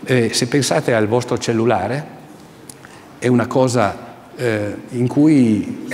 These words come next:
Steve Jobs ha messo molto poco di suo, perché c'è dentro una radio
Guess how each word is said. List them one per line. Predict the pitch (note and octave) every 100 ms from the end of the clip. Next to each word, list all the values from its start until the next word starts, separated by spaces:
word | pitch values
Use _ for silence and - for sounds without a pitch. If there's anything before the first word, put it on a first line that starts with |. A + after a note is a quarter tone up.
| -
Steve | - - C#3
Jobs | C3 C3 A2+ A#2+ -
ha | A#2
messo | A#2 -
molto | G#2 A2 -
poco | - F2 - -
di | E2
suo, | - - E2 - - - - -
perché | - G#2+ A#2+ A2+ G2+ -
c'è | - C3
dentro | B2 B2 A#2
una | G#2
radio | A2 A2+ G#2 C3 E3+